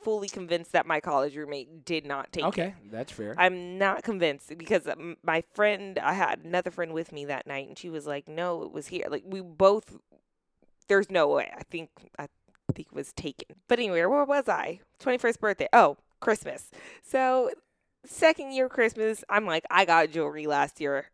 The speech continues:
Speaker 1: I'll probably get something equally awesome this year." So I'm opening my <laughs> gift, and my parents are down there with me, and I open it, and it's Twilight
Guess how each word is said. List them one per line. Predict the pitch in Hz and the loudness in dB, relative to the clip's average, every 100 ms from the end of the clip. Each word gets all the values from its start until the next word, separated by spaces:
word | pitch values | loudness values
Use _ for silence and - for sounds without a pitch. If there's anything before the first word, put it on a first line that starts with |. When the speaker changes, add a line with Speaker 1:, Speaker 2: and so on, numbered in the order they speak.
| - | -6
Speaker 1:
I'll | 156 | -2
probably | 151 143 143 | 0 -2 -4
get | - | -4
something | - 139 139 139 135 | -6 -8 -10 -12 -14
equally | 135 - - 139 139 135 - - | -18 -18 -10 -8 -8 -10 -16 -6
awesome | 254 294 - 139 123 | -4 -4 -6 -10 -6
this | 147 - | -8 -8
year." | - 60 - _ _ _ _ _ _ _ _ _ | -12 -10 -10 _ _ _ _ _ _ _ _ _
So | - 254 240 233 - | 0 6 6 6 4
I'm | 277 359 | 4 6
opening | 277 285 359 254 240 | 4 4 2 0 0
my | 254 269 | 4 4
<laughs> | |
gift, | 202 240 - 262 202 - | 8 8 8 4 0 -2
and | - | -2
my | 214 262 | 4 4
parents | 339 254 277 269 | 4 2 2 0
are | |
down | 247 220 214 | 0 2 2
there | 208 208 | 2 0
with | 180 165 | 0 -2
me, | 175 160 185 - - - - - - _ - | -6 -8 -8 -14 -20 -20 -20 -20 -20 _ 2
and | 214 | 4
I | 208 208 - | 6 6 6
open | 233 254 254 208 | 4 6 4 4
it, | 190 | 0
and | 196 196 | -2 -2
it's | 196 - - | -6 -8 -12
Twilight | - 226 226 233 175 117 139 | -6 2 4 4 2 0 -2